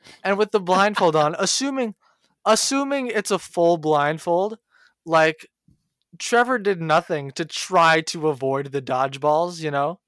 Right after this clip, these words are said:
He just kind of, like, hoping, "They don't hit me," and then scored. Uh, and I hope none of this sounds like I'm trying to take anything away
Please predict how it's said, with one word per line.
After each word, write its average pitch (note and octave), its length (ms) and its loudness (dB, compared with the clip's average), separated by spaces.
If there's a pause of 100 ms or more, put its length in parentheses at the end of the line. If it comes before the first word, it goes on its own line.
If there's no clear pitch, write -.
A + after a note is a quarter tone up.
(300)
He D#3+ 140 -8
just E3 200 -4
kind D#3+ 140 2
of, D#3 80 -2
like, D#3 160 0
hoping, D#3+ 340 -4
"They A#3 160 6
don't C#4 200 6
hit D4 240 2
me," B3 380 -2
and F3 160 -6
then F#3+ 140 0
scored. C#3 500 -4 (400)
Uh, D#3+ 340 4 (280)
and A3 120 4
I B3 80 8
hope C4 240 4
none A#3 200 4
of A3+ 80 4
this A3 160 4
sounds F3+ 440 2
like F#3 240 2
I'm D#3+ 140 -2
trying E3 480 0
to D#3 140 -10
take - 280 -6
anything D3 360 -6
away C#3+ 440 -4